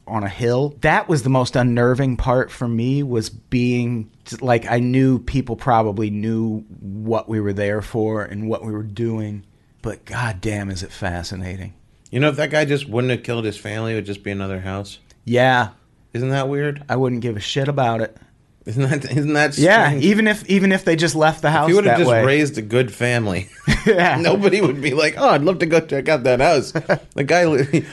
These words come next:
Speaker 2: he raised a very wonderful family, did a great job.
Speaker 1: Look at the, how this, uh, this article starts. "I have a friend. Let's call her Kristen. Shut the fuck up and tell us about this house, all right?"
Speaker 2: We're looking at an article about the murder house.
Speaker 1: Yeah, yeah.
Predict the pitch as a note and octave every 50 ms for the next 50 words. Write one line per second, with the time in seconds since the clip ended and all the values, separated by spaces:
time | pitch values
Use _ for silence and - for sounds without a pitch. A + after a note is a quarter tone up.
0 | - - - G3+ G3 E3 F3 F#3+ G3 G3+ E3+ C#3+ D3+ C3+ B2+ B2+ D#3+ F3+ F#3+ F#3
1 | E3+ D3 C3+ C#3 D3+ E3 E3+ E3 C#3+ - C#3 C3 C3 - D3+ D#3 E3 F3 D#3+ C3+
2 | A#2 G#2+ C3+ C3+ B2+ B2 G#2+ - C3 B2+ C#3 D3 C3+ - A#2+ B2 C3+ C#3 B2+ G#2
3 | F#2+ F#2 - - F#3 G#3 G3+ - - - C3 B2 C3 A2 G2+ A#2 A2+ - - -
4 | - - - F#2+ F#2+ A2+ - A2+ A2 G#2 - - - - - - G2+ G#2 G#2 G#2+
5 | - - G#2 - - - B2+ F#2+ - - - - - A2 A#2 A2+ G#2+ E2+ D#2+ -
6 | - - F2 F#2 E2+ - - - - - - - - - - - - - - -
7 | F2+ F2 E2 D#2 D2+ - - - - E2 D#2 - - - - - - - - -
8 | - _ _ - B2 A#2 - - C3+ - - C4+ C4 - E3 - - B2+ A2+ G2
9 | - A2+ G2+ - G#2+ G2+ - A#2+ G#2+ G#2 F#2+ F#2+ A2 G2 F#2 F#2+ F#2+ - F2+ -
10 | - E2+ E2 E2 D#2+ - - - - _ _ _ _ - C3+ C#3 F3 F#3 F3+ F#3
11 | - - - _ _ _ _ - A2 A2 A2+ G#2+ A2 A2 G#2+ G#2 G2+ G2+ G2 -
12 | G2 G#2+ G#2+ G#2+ G#2 - G#2+ G2+ G2 F#2+ G2 G2+ G2 F#2 F#2 F#2+ F#2+ G2 G#2 G2+
13 | G2 F#2+ F#2+ F#2+ F#2 F2+ F2+ - - - - - - D3+ D3 C#3 C3 B2 A2+ G#2+
14 | - - - - - A#2+ A#2 G#2 G2 F#2+